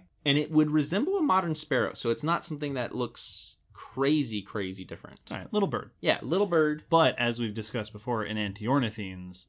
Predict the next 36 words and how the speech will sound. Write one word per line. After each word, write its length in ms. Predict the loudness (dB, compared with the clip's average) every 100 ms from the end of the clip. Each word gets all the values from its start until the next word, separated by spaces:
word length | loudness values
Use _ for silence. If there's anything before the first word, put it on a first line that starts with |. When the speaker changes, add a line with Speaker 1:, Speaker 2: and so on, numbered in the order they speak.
| _
Speaker 2:
are 180 | -4 -2
a 220 | -2 -8 -10 -18 -8
major 560 | -2 2 2 2 0 -2
separate 480 | -4 -6 -6 -8
branch 400 | -6 -2 -2 -4 -6 -6
Speaker 1:
Absolutely. 680 | -6 -8 -4 -2 -2 -6
Speaker 2:
from 320 | -6 -2 0 2
modern 380 | 2 0 -2
bird. 180 | -8 0
This 200 | 2 2
is 120 | 0
what 220 | 0 -2 0
birds 300 | 0 0 -2
were 480 | -2 -2 -4 -8 -14 _
this 180 | 0 0
is 100 | 0
the, 100 | 0
the 140 | -2
dominant 460 | 2 4 4 2 0
group 200 | -2 -4
of 100 | -4
birds 220 | -4 -4
in 100 | -6
the 220 | -8 -10 -12
Cretaceous. 520 | -4 -2 -2 -2 -12
Speaker 1:
So 220 | -4 -2
this 240 | 0 0
was 440 | 2 2 2 -2 -4 -8 -20 -8
what 440 | 0 2 2 -4 -18 _
almost 880 | 8 8 8 6 4 2 -4 -8 -14 -18 _ -8
were 540 | 2 4 6 4 0 _ _
today's 360 | -4 0 2 2
birds 280 | 0 0 -2
and 240 | -4 -4
then 280 | -2 -4 -4
didn't, 760 | 0 4 4 4 0 -4 -8 -8